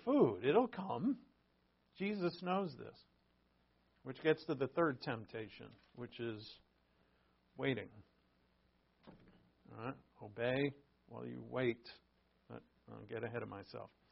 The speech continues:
So, the, uh, again, He made you understand. He's letting you be hungry. For you and me, believer, He's letting us be tried and tested so that we will understand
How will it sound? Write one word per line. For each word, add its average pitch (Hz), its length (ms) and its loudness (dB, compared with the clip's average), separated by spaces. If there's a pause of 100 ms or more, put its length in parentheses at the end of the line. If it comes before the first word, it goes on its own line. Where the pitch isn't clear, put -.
(1200)
So, 208 260 12
the, 165 480 12 (300)
uh, 156 100 4 (880)
again, 185 580 12 (220)
He 170 200 0
made 196 520 6
you 202 240 6
understand. 170 600 4
He's 135 240 -2
letting 175 460 10
you 220 140 4
be 233 160 0
hungry. 180 440 4 (160)
For 156 100 0
you 190 180 4
and 208 100 4
me, 208 140 4
believer, 196 460 4
He's 170 240 0
letting 180 480 6
us 175 260 12 (100)
be 180 200 -4 (320)
tried 190 680 8
and 185 180 -2
tested 180 520 6 (840)
so 170 100 6
that 160 280 8
we 180 160 4
will 214 200 12
understand 196 880 2